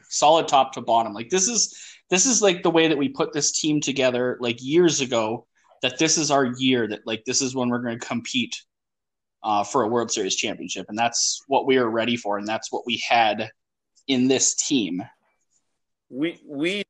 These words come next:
Speaker 1: Yeah.
Speaker 2: did
Speaker 1: Definitely, definitely two thousand two was the year that we had the team to
Speaker 2: we
Speaker 1: go all
Speaker 2: did
Speaker 1: the way.
Speaker 2: what Tampa Bay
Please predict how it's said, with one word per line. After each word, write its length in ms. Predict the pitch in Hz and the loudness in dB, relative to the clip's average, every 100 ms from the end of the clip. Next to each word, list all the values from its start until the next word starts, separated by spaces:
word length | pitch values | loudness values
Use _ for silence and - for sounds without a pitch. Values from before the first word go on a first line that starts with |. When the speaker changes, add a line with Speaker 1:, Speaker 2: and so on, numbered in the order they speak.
| - | -4
Speaker 1:
Yeah. 120 | 110 | 2
Speaker 2:
did 240 | 170 170 - _ _ - | 4 2 -2 _ _ -2
Speaker 1:
Definitely, 380 | 143 135 135 120 | 0 2 2 0
definitely 260 | 120 147 151 - | 2 2 2 0
two 80 | |
thousand 260 | 135 127 117 | 2 0 0
two 200 | - 131 | -2 0
was 160 | 117 113 | 0 -2
the 80 | 117 | -4
year 200 | 113 113 | -2 -2
that 120 | 104 | -2
we 80 | 113 | 0
had 200 | 123 110 | 0 0
the 60 | |
team 320 | - - 113 120 | -4 -4 -4 -4
to 260 | 117 104 - _ | -2 -2 -4 _
Speaker 2:
we 200 | - 160 | -12 -6
Speaker 1:
go 80 | 160 | 2
all 60 | 113 | 4
Speaker 2:
did 80 | 104 95 | 4 2
Speaker 1:
the 20 | |
way. 140 | - | -2
Speaker 2:
what 120 | 151 - - - - - - - | -4 -6 -10 -8 -6 -8 -10 -14
Tampa 280 | 175 160 151 | -12 -10 -10
Bay 220 | 147 180 | -8 -8